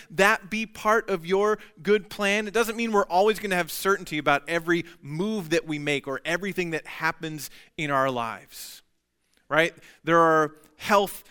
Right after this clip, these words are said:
situations that we say, "Lord, if, if this <laughs> wasn't the way it is, I would really be happy and I would praise you." And there are sometimes his answer is, "My grace, my grace is sufficient for you."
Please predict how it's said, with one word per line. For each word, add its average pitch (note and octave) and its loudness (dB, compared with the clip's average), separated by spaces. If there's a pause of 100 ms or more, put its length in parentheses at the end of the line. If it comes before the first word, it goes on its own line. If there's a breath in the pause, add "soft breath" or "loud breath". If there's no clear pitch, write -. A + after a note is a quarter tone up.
(100)
situations D3+ -2
that C#3 -10
we D3 -6
say, C#3+ -6
"Lord, F#3 -4
if, D#3 -8
if E3+ -14
this A#3 -4
<laughs> - -
wasn't F3+ -6
the F3 -12
way E3+ 0
it D#3 -6
is, F3 -6 (100)
I E3+ -4
would E3 -8
really F#3 -6
be D#3+ -8
happy D3 -6
and B2+ -6
I C#3 -2
would C#3+ -10
praise C3+ -10
you." A2+ -20 (1160 soft breath)
And D3 -6
there D3 0
are D3 -4
sometimes E3+ -6
his D#3+ -4
answer D3 -10
is, C3+ -6
"My C#3+ -8
grace, D3 -10 (320)
my C#3+ -10
grace C#3+ -10
is D3+ -16
sufficient - -16
for A2 -20
you." G#2+ -20